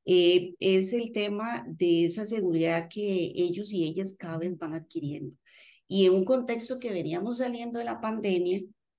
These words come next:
y estábamos guardados y guardadas por tanto tiempo, y es el hecho de encontrarme, y para ellos fue como un respirar.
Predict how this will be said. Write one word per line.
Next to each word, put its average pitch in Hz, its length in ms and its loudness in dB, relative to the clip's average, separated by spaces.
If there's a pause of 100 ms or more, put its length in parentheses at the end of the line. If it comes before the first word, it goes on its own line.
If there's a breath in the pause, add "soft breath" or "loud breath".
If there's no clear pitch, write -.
(220)
y 208 300 -2
estábamos 185 640 -2
guardados 196 800 -2
y 151 80 -10
guardadas 165 520 -2
por - 220 -8
tanto 165 400 -4
tiempo, 190 600 0
y 175 220 6
es 170 100 4
el 233 120 4
hecho 202 300 0
de 240 120 2
encontrarme, 165 920 -2
y 190 160 -4
para 156 240 -6
ellos 220 320 0
fue 214 160 -4
como 220 220 -2
un 190 80 0
respirar. 156 640 -4